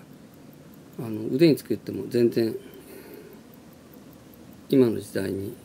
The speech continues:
えー、遜色ないというか、まあ、こんな時計が現行品でもあっても全然おかしい。まあ、あの、ヘリテージコレクションとしてはもちろん出てますけれども、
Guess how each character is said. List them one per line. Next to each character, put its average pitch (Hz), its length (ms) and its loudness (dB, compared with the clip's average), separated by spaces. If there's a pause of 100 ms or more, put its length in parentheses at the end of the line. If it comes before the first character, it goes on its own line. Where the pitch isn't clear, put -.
(140)
え 50 680 -10 (480)
ー、 - 260 -10
遜 113 140 -2
色 113 300 -4
な 113 140 0
い 104 60 -10
と - 160 -20
い - 40 -20
う - 20 -20
か、 - 180 -20 (1080)
ま 107 120 -10
あ、 - 40 -12 (100)
こ 120 120 2
ん 123 200 4
な 120 160 0 (2000)
時 123 180 -6
計 120 220 6
が 113 180 -2 (1500)
現 127 220 6
行 127 140 4
品 131 160 2
で 123 60 4
も 104 140 -2
あ - 40 -4
っ - 20 -14
て - 120 -12
も 95 100 -4
全 104 180 -4
然 101 100 -6
お - 20 -6
か - 140 -10
し - 120 -16
い。 - 40 -6
ま 170 280 2 (100)
あ、 156 100 0
あ 160 40 6
の、 156 220 4 (1120)
ヘ 160 60 0
リ 180 140 0
テ 185 200 8
ー 180 40 4
ジ 175 120 0
コ 180 120 2
レ 180 120 4
ク 170 60 -10
シ - 100 -2
ョ 120 40 0
ン 113 60 -6
と - 100 -10
し - 40 -14
て - 80 -2
は 208 60 6
も 131 100 6
ち - 120 -2
ろ 107 60 0
ん 104 40 0
出 120 120 0
て 135 100 -2
ま 110 100 -8
す - 100 -18
け - 100 -16
れ 95 60 -14
ど 95 100 -6
も、 131 180 -2